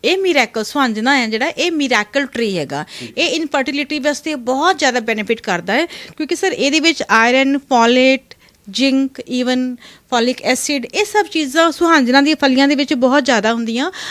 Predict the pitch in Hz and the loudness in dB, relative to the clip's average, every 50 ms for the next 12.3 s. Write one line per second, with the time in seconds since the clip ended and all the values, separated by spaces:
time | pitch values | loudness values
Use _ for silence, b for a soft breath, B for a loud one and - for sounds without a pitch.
0 | B B - 349 359 - 339 359 - - - 403 370 392 381 381 370 349 311 262 | B B 0 2 2 2 0 -2 -4 -4 -6 -2 0 0 0 0 2 2 2 2
1 | 233 233 240 233 - 285 294 277 - 302 311 339 - B B B B - 233 226 | 2 0 -2 -2 0 -2 -2 0 0 0 -2 -2 -4 B B B B -10 -4 -2
2 | 285 311 370 359 359 349 349 349 349 359 330 262 294 - - 202 220 214 - 277 | 0 2 2 2 2 2 0 -2 -2 -2 0 2 2 2 2 2 0 -2 -2 -2
3 | 294 262 269 254 285 269 226 202 247 269 277 240 185 165 165 B B B B B | -4 -2 -4 -2 0 -2 0 0 -2 0 0 0 0 -2 -4 B B B B B
4 | - 320 403 427 440 427 403 370 349 359 339 - 285 370 370 294 311 302 330 269 | -4 -4 -2 2 2 2 4 4 2 2 0 0 0 -2 0 0 0 0 0 2
5 | 294 262 220 220 226 220 214 185 165 156 160 165 - 165 175 175 180 196 190 208 | 2 0 2 2 0 0 0 -2 0 0 -2 -4 -4 -4 -6 -4 -4 -6 -6 -4
6 | 247 247 262 262 262 311 269 269 262 277 349 339 330 294 269 - - 233 - 233 | -4 -2 -2 -2 -2 -4 -4 -2 0 0 0 0 0 -2 -2 -2 -4 -8 -8 -6
7 | 247 330 427 - - 403 302 233 214 247 247 233 311 330 - - - - - 226 | -6 -6 -6 -4 -4 -4 -4 -4 -4 -4 -2 -2 -2 -4 -4 -6 -10 -16 -12 -4
8 | 220 247 240 240 247 339 339 359 330 254 254 233 220 - 254 240 B B B B | 0 0 0 2 0 0 0 0 -2 0 -2 -4 -4 -6 -10 -10 B B B B
9 | B - 294 302 302 285 - 370 339 339 339 359 339 - 349 269 240 240 - - | B -2 0 2 2 2 0 0 0 0 0 -2 -2 0 0 2 2 0 -2 -2
10 | - 311 294 269 311 285 320 311 262 285 233 214 220 214 208 202 240 240 233 226 | -2 -2 0 0 0 0 0 0 2 2 2 4 2 0 0 -2 -2 -2 -2 -2
11 | 220 214 233 262 285 285 B B B B B - 330 349 320 403 403 339 339 294 | -2 -2 -2 -2 -2 -2 B B B B B -6 -4 -2 0 0 0 2 2 0
12 | 262 262 269 294 320 | 2 2 0 -2 -2